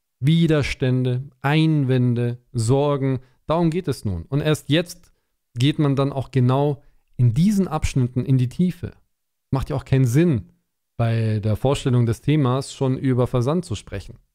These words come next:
Ja, logisch, ne? Dass sich da halt auch der Kunde davor überhaupt nicht sicher sein kann,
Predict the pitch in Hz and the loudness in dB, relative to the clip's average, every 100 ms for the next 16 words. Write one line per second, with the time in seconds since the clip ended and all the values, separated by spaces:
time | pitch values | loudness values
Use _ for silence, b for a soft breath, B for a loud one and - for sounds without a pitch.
0 | _ _ 98 98 107 92 76 101 117 131 | _ _ -4 0 0 -2 -6 -2 -2 -2
1 | b b b _ 117 113 123 127 123 131 | b b b _ 0 2 2 2 0 0
2 | 135 131 - 151 156 131 120 151 147 120 | 0 0 0 2 2 0 -2 -2 -2 -4
3 | 98 135 - 135 123 - 170 165 110 104 | -2 -4 -2 -2 -2 -4 -4 -2 -2 0
4 | 107 104 110 107 | -2 -2 -2 -2